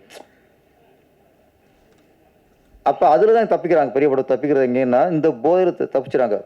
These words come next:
ஃபர்ஸ்ட் நாள் ஃபர்ஸ்ட் ஷோ அப்படின்னு போய் கூஞ்சுறாங்க, ரெண்டு மூணு நாள் போய் பார்த்துறாங்க. அது படம் நல்லா இருக்கா, நல்லா இல்லைங்கிற, அதுக்கு அந்த ஆராய்ச்சி அங்கே இல்ல. சின்ன படங்களுக்கு தான்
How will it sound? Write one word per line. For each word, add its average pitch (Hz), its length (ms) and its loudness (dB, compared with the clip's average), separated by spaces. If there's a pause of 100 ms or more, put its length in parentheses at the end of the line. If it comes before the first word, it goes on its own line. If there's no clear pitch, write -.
ஃபர்ஸ்ட் - 160 -8
நாள் 127 200 0
ஃபர்ஸ்ட் 123 240 -6
ஷோ 131 300 -2 (200)
அப்படின்னு 113 140 -4
போய் 127 160 0
கூஞ்சுறாங்க, 120 460 -2
ரெண்டு 113 220 -2
மூணு 117 160 0
நாள் 123 220 -4 (300)
போய் 113 280 -2
பார்த்துறாங்க. 104 380 -4 (200)
அது 110 140 -2
படம் 110 200 -2
நல்லா 117 240 0
இருக்கா, 117 240 -2
நல்லா 117 100 0
இல்லைங்கிற, 117 220 -2
அதுக்கு 110 320 0
அந்த 123 280 0
ஆராய்ச்சி 131 260 0
அங்கே 120 220 -2
இல்ல. 117 280 -2 (240)
சின்ன 139 340 -4
படங்களுக்கு 101 600 -4
தான் 113 480 -2